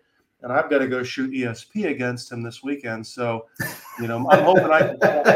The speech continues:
I'm hoping I can pull out something. I mean, I D P A is a little bit more my game, but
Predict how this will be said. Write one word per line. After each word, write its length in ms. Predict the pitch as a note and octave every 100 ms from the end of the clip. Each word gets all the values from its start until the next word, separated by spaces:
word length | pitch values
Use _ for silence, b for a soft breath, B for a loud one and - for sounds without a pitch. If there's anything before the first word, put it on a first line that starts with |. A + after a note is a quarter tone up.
| -
I'm 100 | F#3+
hoping 240 | G#3+ C#3+ G#3+
I 120 | G3+
can 140 | E3
pull 180 | - F3+
out 200 | F3 F#3
something. 360 | E3+ F3 F#3 E3+
I 80 | D#3+
mean, 180 | D3+
I 140 | C#3+ D#3+
D 120 | E3+
P 140 | -
A 60 | D#3+
is 160 | D#3+ C#3+
a 20 |
little 160 | D3+
bit 100 | D3+
more 220 | D3 D3 C#3
my 220 | C3+ C3+
game, 340 | B2+ C3+ D3
but 160 | C3